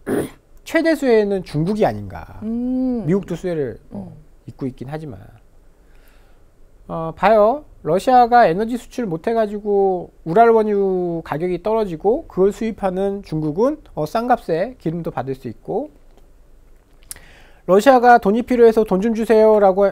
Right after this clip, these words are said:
Speaker 1: 했을 때 중국이 지원을 해주잖아요. 중국이 지원해주고 나면 사실 뭘 받을까요? 러시아로부터?
Speaker 2: 이자?
Speaker 1: 뭐 돈도 받겠죠. 돈도
Speaker 2: 예.
Speaker 1: 받고, 어, 돈이 없으면 러시아 국채도 사주고.
Speaker 2: 음.
Speaker 1: 근데 러시아 국채가 지금 완전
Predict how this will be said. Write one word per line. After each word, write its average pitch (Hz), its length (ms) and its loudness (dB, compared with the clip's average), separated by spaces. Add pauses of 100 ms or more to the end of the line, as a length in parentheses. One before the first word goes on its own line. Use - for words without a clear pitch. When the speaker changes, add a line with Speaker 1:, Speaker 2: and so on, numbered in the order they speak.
Speaker 1:
했을 226 300 -6
때 143 520 -4 (460)
중국이 269 340 0
지원을 220 360 2
해주잖아요. 190 560 -6 (160)
중국이 262 340 -4
지원해주고 226 500 -2
나면 208 420 -4 (340)
사실 262 440 0
뭘 226 540 2 (320)
받을까요? 175 580 0 (320)
러시아로부터? 143 1000 0 (760)
Speaker 2:
이자? 214 300 -10 (760)
Speaker 1:
뭐 220 120 -4
돈도 254 240 2
받겠죠. 226 440 0
돈도 214 220 -4
Speaker 2:
예. - 40 -4
Speaker 1:
받고, 208 480 -4 (300)
어, 190 180 -6
돈이 226 180 -2
없으면 208 460 -4
러시아 165 280 -2
국채도 - 340 -6
사주고. 202 580 -2 (100)
Speaker 2:
음. 214 180 -14
Speaker 1:
근데 214 180 2
러시아 185 260 0
국채가 185 340 -4
지금 170 300 -10
완전 156 420 -6